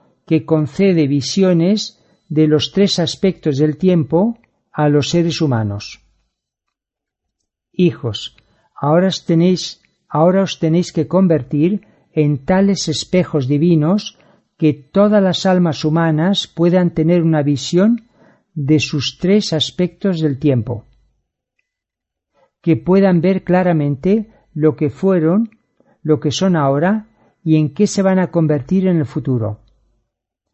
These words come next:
Cuando lleguen a saber eso, es decir, cuando experimenten y vean que la sed y los deseos que han tenido durante muchos nacimientos ahora se están satisfaciendo,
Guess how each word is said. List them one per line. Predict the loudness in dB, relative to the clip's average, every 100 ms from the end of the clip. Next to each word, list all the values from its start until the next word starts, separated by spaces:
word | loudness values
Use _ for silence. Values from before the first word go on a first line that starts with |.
| _ _ -2
Cuando | 0 2 2
lleguen | 2 2 2
a | -2
saber | -2 -2 0 -2
eso, | -4 -4 -4 -6 _ _ _
es | -4 0
decir, | 0 0 -2 -4 -16 _ _ _ _
cuando | -2 0 2
experimenten | 0 -2 0 2 2 2 2 0 -6 -6 -14 _ _ _ _ -2
y | 2
vean | 4 2 2 -2
que | -2 0
la | 0
sed | -2 -2 -2 -2 -6 _ _ _ _ _ _ _ _ _
y | -2 0
los | 0 0
deseos | -2 0 2 2 0 -4 -12 -20 _ _ _ _ _ -4
que | 0
han | 0
tenido | 0 0 2 0
durante | 0 -2 -4 -4
muchos | -2 -2 -2
nacimientos | -2 -2 -2 0 0 -2 -6 -10 -10
ahora | -4 0 0 0
se | -4
están | -6 -2 -2
satisfaciendo, | -2 -4 -6 -4 -4 0 0 2 2 0